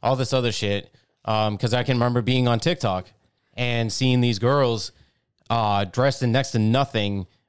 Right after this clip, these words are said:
being, being sexual on there, which that's supposed to be a kid's app. Okay, first of all, that was supposed to be a kid's app. And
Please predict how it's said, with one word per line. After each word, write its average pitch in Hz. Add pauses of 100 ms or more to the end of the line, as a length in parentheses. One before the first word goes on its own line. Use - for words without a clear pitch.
being, 107
being 107
sexual 151
on 135
there, 135 (260)
which 139
that's 160
supposed 190
to 151
be 165
a 110
kid's 151
app. 117 (640)
Okay, 110
first 127
of 104
all, 98 (200)
that 120
was 131
supposed 147
to 131
be 123
a 104
kid's 110
app. 101 (360)
And 104